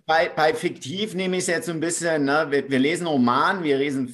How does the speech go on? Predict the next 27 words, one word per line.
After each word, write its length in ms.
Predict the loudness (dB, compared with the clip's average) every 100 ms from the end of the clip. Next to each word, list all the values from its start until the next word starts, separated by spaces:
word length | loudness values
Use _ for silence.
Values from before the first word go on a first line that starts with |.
| -10
F-, 80 | -6
Fiction 540 | -4 -2 -4 -4 -4
und 160 | -4 -2
wenn 140 | 0
ich 240 | -2 -4 -10
Dan 340 | -2 0 2
Brown 380 | 2 2 2 -2
oder 220 | -2 -2
James 280 | 0 -2 -4
Patterson 460 | -2 0 0 -4 -4
oder 220 | -2 0
sonst 280 | -2 -4 -8
wen 220 | -6 -2
habe, 380 | 0 0 0 0
dann 240 | -2 -4 -8 -16 -4
ist 300 | -2 0 2
da 180 | 2
schon, 580 | 2 0 -2 -2 -6 -10
ne, 320 | -2 0 0 -4 _ _ -2
denken 320 | -2 -2 0
wir 180 | 2 4
auch 220 | 2 0
immer 240 | -2 -4
so 60 | -6
ein 140 | -6
bisschen, 800 | -8 -6 -4 -2 -2 -6 -10 -6
hm, 280 | -4 -2 -6